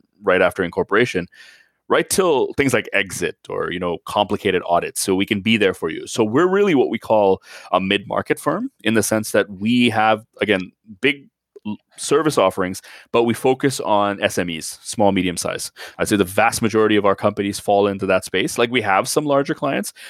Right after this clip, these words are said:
but we really honestly don't play in that space. Like, we look at owner-managed companies,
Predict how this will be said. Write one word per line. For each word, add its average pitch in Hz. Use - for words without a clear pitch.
but 156
we 165
really 165
honestly 127
don't 117
play 107
in 104
that 101
space. -
Like, 98
we 120
look 123
at 104
owner-managed 110
companies, 101